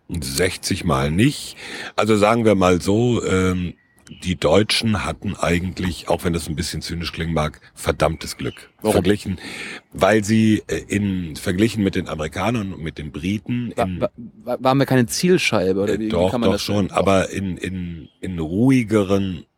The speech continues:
Speaker 1: Regionen Afghanistans. Nicht in ruhigen, aber in ruhigeren Regionen. Also die Zahl der,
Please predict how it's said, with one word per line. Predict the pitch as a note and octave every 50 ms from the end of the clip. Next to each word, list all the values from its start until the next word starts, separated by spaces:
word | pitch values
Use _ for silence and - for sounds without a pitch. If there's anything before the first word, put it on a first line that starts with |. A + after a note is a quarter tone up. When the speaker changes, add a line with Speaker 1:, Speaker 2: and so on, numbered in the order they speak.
| _ _
Speaker 1:
Regionen | - - - F#2 E2+ F#2 F2+ F2 F2+ F#2 F#2 D2
Afghanistans. | B1+ - - - C#2 B1 A#1+ - - C#2 C#2 -
Nicht | G#2+ F#2+
in | G#2+ F2+
ruhigen, | E2 D#2+ G#2 A2+ A#2 A#2 G2 A#2+ A2+ G2+
aber | - F2 F2 F2
in | F#2 F#2
ruhigeren | F2+ D#2+ G2+ G#2 G#2 G2 F#2 - E2 E2 D2+ E2 E2 D#2+
Regionen. | C#2 D2 - C#2+ D2 C2+ B1+ B1+ C2 -
Also | - F2 - F2+
die | F2 E2+
Zahl | - - G#2+ F#2 G2+ G#2+ G#2+
der, | G2 F#2+ F2+ F2